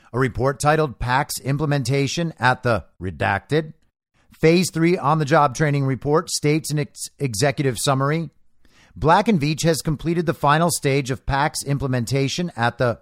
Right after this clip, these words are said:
Redacted. The site has been fully commissioned in operations of pax functionality."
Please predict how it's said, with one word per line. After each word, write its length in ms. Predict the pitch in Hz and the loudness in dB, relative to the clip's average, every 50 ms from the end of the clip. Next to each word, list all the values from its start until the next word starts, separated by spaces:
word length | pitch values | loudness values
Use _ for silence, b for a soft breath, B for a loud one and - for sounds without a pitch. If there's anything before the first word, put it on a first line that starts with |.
| _ - | _ -12
Redacted. 560 | 92 95 87 101 104 101 - - 135 160 151 - _ _ _ _ _ b b b b b b - | -8 -4 -2 -2 -2 -2 -2 -4 -4 -4 -6 -8 _ _ _ _ _ b b b b b b -2
The 80 | - 139 | -2 0
site 240 | - - 170 190 | 2 4 4 4
has 160 | 180 170 156 127 | 4 2 0 0
been 180 | 160 156 143 | 0 0 0
fully 260 | - - 170 170 180 | -2 -2 0 0 0
commissioned 460 | 180 - 165 156 147 143 - - 180 170 | 0 2 0 0 0 0 0 -2 -2 -2
in 120 | 165 151 | 0 2
operations 680 | 135 135 135 - 147 131 127 131 127 - 151 147 123 | 2 2 2 2 0 0 0 0 -2 -2 -4 -4 -4
of 120 | 151 113 - | -4 -4 -4
pax 320 | 127 127 127 127 - - | -2 0 0 -2 -2 -4
functionality." 720 | - 139 135 123 - - 165 180 208 196 131 92 76 65 | -4 -6 -6 -4 -4 -2 0 0 2 2 0 -2 -4 -10